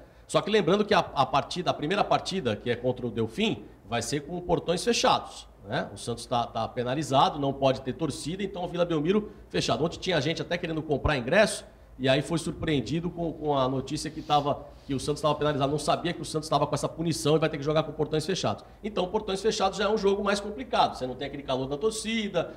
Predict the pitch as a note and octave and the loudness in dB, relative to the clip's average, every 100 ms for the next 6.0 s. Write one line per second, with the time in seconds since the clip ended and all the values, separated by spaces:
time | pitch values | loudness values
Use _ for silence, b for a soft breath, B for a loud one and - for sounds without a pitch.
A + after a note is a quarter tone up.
0 | B F3 E3+ F#3 C#3 D#3+ A3 - F#3+ A#3 | B -12 -6 -4 -2 0 -2 -2 0 2
1 | A3 F#3 - - G3 D#3 F3 G#3+ G3+ B3 | 2 -2 -6 -10 -6 -2 -2 2 8 10
2 | A#3+ G3+ G3+ G3 F#3+ G#3+ G#3+ G3+ G#3 G3+ | 10 6 2 0 0 0 -2 -2 -2 0
3 | A3 F#3+ - F#3+ F#3+ D3+ C#3+ D#3+ D3+ D#3 | -2 -2 -4 -4 -2 -4 -2 -4 -2 0
4 | C3+ B2+ D#3 D#3 D3 C3 F3+ F3 D#3+ E3 | 0 2 2 2 0 0 -2 -2 -4 -4
5 | D#3 D3 E3 D#3+ D3 C#3+ - C3+ G#3 G#3 | -6 -4 -2 0 2 2 2 2 2 0